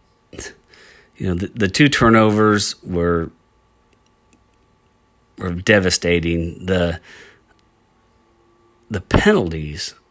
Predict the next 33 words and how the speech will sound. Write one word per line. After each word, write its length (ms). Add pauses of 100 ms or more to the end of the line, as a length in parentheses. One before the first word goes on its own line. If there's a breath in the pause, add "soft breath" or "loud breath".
(240)
were 140
unbelievable. 760
I 40
mean, 140
overall, 640
they 100
weren't 220
all 140
on 120
the 120
offense, 520
but 220 (640 loud breath)
ten 320
penalties 540
for 180
a 60
hundred 360
yards, 560 (160)
and 540 (1120 loud breath)
so 320
many 380 (280)
false 440
starts 640
and 260 (160)
some 160
holding 880 (200)
penalties 800
and, 400
and 320
different 320
things 360
that 220
just 360